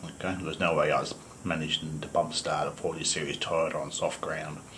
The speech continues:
on my own.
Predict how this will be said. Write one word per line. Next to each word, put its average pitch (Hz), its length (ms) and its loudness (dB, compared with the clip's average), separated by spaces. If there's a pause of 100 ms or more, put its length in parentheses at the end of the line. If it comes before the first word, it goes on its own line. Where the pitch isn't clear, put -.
(1400)
on 98 120 6
my 95 240 10
own. 123 480 8